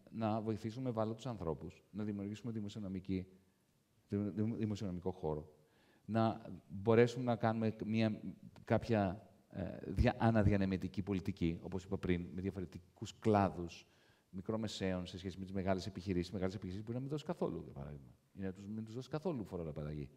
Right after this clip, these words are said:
Έτσι, μπορεί να έχεις κριτήρια, δηλαδή αυτό το, το ορό, <laughs> το, το, το, το αντίστοιχο, το ενδυνάμει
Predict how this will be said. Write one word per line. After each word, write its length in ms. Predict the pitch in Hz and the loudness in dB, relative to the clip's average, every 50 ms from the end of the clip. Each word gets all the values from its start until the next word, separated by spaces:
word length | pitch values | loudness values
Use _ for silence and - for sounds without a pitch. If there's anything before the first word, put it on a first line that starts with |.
| - - _ _ _ _ _ _ _ _ _ - | -20 -20 _ _ _ _ _ _ _ _ _ -6
Έτσι, 220 | - 110 - 120 | -4 -4 -2 0
μπορεί 160 | 104 107 107 | 0 0 0
να 80 | 110 120 | 2 0
έχεις 160 | 135 135 - | 0 -2 0
κριτήρια, 500 | - 175 170 165 196 175 120 101 92 87 | 2 2 4 6 8 8 8 10 8 6
δηλαδή 280 | 80 85 87 87 98 107 | 4 2 0 2 2 2
αυτό 180 | 104 - 120 | 2 0 -2
το, 380 | 98 101 98 92 87 85 82 82 | -2 -2 -2 0 -2 -2 -4 -4
το 100 | - 82 82 | -4 -4 -2
ορό, 340 | 80 80 80 80 90 110 - - _ _ _ _ _ _ _ _ - - - | 0 0 0 -2 -2 -6 -10 -18 _ _ _ _ _ _ _ _ -20 -10 -6
<laughs> 640 | 135 - - - - - - - - _ - - - | -6 -6 -6 -6 -10 -12 -18 -20 -20 _ -16 4 8
το, 180 | 131 113 98 - - - - - - | 10 10 10 8 6 -2 -12 -12 -8
το, 120 | - 80 | -8 -8
το, 240 | - - 104 98 85 | -2 0 2 2 2
το 220 | - - 110 95 - | 2 0 0 2 4
αντίστοιχο, 800 | - 92 90 - 120 113 - - 117 95 - 92 82 76 - - - - - _ | 4 4 4 4 2 0 2 0 -4 -2 -2 -2 -2 -4 -6 -10 -16 -20 -20 _
το 100 | - 95 | -2 0
ενδυνάμει 760 | 98 98 92 95 92 92 98 101 104 98 95 87 82 80 76 | 0 2 2 0 2 2 2 2 2 2 0 0 -2 -4 -6